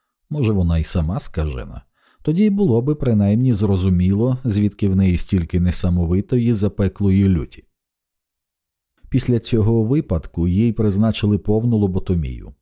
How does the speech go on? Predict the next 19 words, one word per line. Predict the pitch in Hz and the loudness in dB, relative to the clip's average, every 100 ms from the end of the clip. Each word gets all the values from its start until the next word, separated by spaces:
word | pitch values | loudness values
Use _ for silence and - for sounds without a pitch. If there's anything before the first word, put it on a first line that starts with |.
| _ | _
Всі | - - 120 | -10 -2 0
сторновейські | 104 - 107 110 107 101 - 101 | 0 0 0 2 2 0 0 0
охоронці | 98 107 101 110 113 95 | 0 0 0 0 0 0
забронювали | 87 87 95 95 95 92 92 | 0 0 2 2 2 2 0
собі | 104 87 90 | 0 0 0
місця, | 90 - - 98 123 | 0 -2 -2 0 -2
щоб | - - 95 | -4 -4 -2
удосталь | 98 95 98 - 101 | 0 0 0 0 0
насолодитися | 95 - 98 95 95 92 92 - | 0 0 0 0 0 0 -2 -2
цим | 92 - 95 92 | -4 0 2 2
видовищем, | 95 90 123 131 - 92 82 - - | 0 0 0 0 -4 -4 -4 -6 -4
та | 85 | -2
екзекуцію | 82 78 87 95 98 107 104 | -2 -2 -2 -2 -2 0 2
несподівано | 92 85 - 85 85 85 87 90 | 2 0 -2 0 0 0 0 0
відклали. | 101 - 90 69 71 - _ _ _ _ _ _ _ _ - | -2 -4 -8 -8 -12 -18 _ _ _ _ _ _ _ _ -4
Виявляється, | 123 113 110 120 131 - | 0 2 2 2 0 0
її | 123 120 120 | 0 2 0
затребувала | 110 107 117 110 107 101 101 | 0 -2 -2 0 0 2 0
партія, | - 87 71 - 50 - | 0 -2 -2 -8 -12 -14